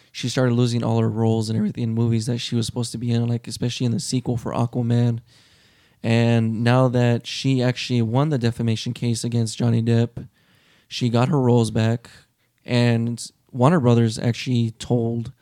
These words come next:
Johnny Depp to resign from, uh, I think, what was that, Fantastic Beasts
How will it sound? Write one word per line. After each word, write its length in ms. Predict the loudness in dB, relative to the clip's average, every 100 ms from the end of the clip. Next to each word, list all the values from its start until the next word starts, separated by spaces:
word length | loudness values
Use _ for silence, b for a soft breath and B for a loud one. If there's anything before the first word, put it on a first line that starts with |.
| _
Johnny 280 | -2 2 2
Depp 160 | 2 0
to 160 | -2
resign 760 | 0 0 0 0 0 0 -4 -8
from, 480 | -4 -2 0 -2 -10 b b b b b b 0
uh, 460 | 2 2 0 -2 -6 -12
I 40 |
think, 200 | -8 -8
what 180 | -6 -6
was 120 | -4 -2
that, 240 | -4 -4
Fantastic 560 | -4 -2 -2 -2 -4 -2
Beasts 580 | -2 -2 -8 -14 -18